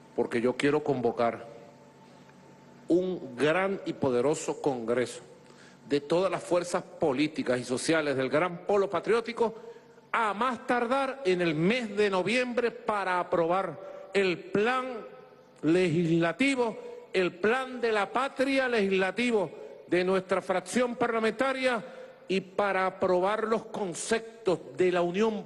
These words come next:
profunda del Gran Polo Patriótico. Aprobado.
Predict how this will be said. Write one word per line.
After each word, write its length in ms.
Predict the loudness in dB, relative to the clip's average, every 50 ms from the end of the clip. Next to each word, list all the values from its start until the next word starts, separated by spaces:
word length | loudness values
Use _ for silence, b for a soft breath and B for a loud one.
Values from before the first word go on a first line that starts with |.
| -10 -4 -2
profunda 880 | 0 0 0 0 2 2 2 4 2 2 2 0 0 -2 -6 -12 -8 -2
del 200 | 0 2 2 4
Gran 300 | 2 2 0 -2 -4 -2
Polo 280 | 0 2 2 2 2
Patriótico. 580 | 0 -2 0 2 2 2 0 -2 -6 -8 -8 -8 B B B B B -4
Aprobado. 840 | -2 -2 -2 0 0 2 2 4 4 2 2 0 0 -2 -4 -6